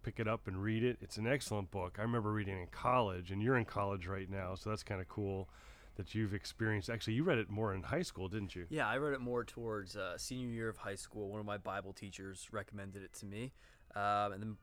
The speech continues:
Speaker 2: then I reread it again. It's one of those books where you can pick up at any time and re-,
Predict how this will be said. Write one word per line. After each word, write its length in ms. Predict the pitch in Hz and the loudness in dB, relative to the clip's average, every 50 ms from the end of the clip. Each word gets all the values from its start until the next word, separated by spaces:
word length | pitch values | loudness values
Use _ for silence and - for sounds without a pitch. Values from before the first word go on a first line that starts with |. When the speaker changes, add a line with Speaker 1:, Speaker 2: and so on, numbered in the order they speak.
| - - - | -16 -10 -4
Speaker 2:
then 100 | - 123 | -2 0
I 20 | 117 | 0
reread 400 | 113 113 123 120 107 120 117 120 | 0 0 0 0 2 4 4 4
it 80 | 117 | 2
again. 340 | 117 110 - 117 113 123 120 | 0 -2 0 0 0 0 0
It's 160 | 117 107 - | -2 -4 -4
one 120 | - 147 147 | -2 -2 0
of 60 | 143 | 2
those 140 | 143 131 113 | 0 0 0
books 400 | 104 - 117 127 - - - - | 0 -2 -2 -2 -2 -4 -6 -6
where 120 | 113 107 | -6 -4
you 160 | 107 104 107 | -4 -4 -6
can 480 | 98 - - 104 101 98 101 95 95 - - - - - - - | -6 -6 -6 -4 -4 -4 -6 -8 -10 -12 -16 -20 -20 -20 -12 -8
pick 160 | - 131 - | -6 -2 0
up 160 | 127 117 - 123 | 0 0 2 0
at 80 | 110 | 0
any 180 | 113 113 117 117 | 0 0 0 -2
time 540 | - - 117 107 104 107 107 107 107 104 101 | -4 -4 -2 0 2 2 2 2 0 -2 -4
and 160 | 101 98 - - - - - - - - - | -6 -6 -8 -12 -18 -20 -20 -20 -18 -12 -8
re-, 340 | 110 113 113 117 117 117 | -4 -2 0 0 0 -2